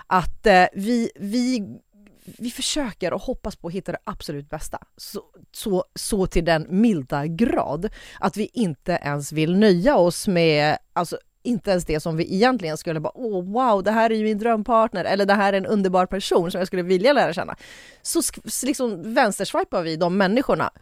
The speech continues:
bara för att vi bara, "Det kan finnas någonting bättre bakom kröken." Så att, och det här kallas för ett maximerande mindset, att vi försöker hitta det allra, allra bästa.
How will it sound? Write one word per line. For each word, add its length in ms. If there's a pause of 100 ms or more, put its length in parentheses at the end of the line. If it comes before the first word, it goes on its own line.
bara 320
för 140
att 160
vi 80
bara, 100
"Det 200
kan 280
finnas 400
någonting 580
bättre 720 (300)
bakom 720 (100)
kröken." 600 (460)
Så 180
att, 160
och 80
det 80
här 160
kallas 440
för 220 (220)
ett 220
maximerande 1200
mindset, 640
att 80
vi 120
försöker 360
hitta 260
det 100 (180)
allra, 320
allra 260
bästa. 340